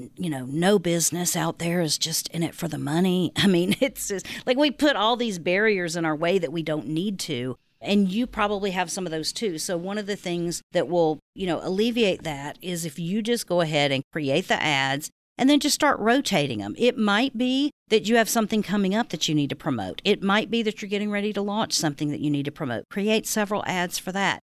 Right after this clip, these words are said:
And by creating multiple ads, people are gonna be hearing something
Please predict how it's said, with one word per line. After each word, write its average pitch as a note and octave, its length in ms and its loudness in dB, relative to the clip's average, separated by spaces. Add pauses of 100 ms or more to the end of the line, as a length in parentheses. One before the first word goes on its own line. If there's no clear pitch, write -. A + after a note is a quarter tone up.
(140)
And G#3 160 4
by F#3+ 100 0
creating C4 520 4
multiple G#3+ 480 2
ads, C#3+ 420 0
people G#3+ 300 -6
are G3+ 60 -2
gonna F#3+ 180 -2
be E3+ 80 -6
hearing A3+ 560 -4 (160)
something F#3+ 640 0